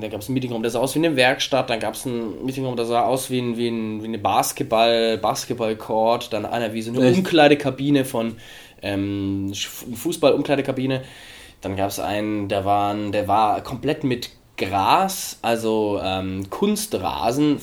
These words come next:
Speaker 1: dreihundertsechzig Grad, alles nur voller Kunstrasen mit so kubischen Elementen drin.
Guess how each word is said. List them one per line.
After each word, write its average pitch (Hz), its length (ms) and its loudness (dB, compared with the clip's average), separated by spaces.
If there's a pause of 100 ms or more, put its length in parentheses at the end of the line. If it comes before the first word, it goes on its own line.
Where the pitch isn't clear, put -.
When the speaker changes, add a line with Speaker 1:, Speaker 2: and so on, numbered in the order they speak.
(520)
Speaker 1:
dreihundertsechzig 147 420 2
Grad, - 280 -2
alles 190 400 4 (260)
nur 190 140 2
voller 143 200 4
Kunstrasen 135 520 0
mit 127 100 -2
so 131 120 -4
kubischen 180 520 0
Elementen 123 560 2
drin. 127 280 0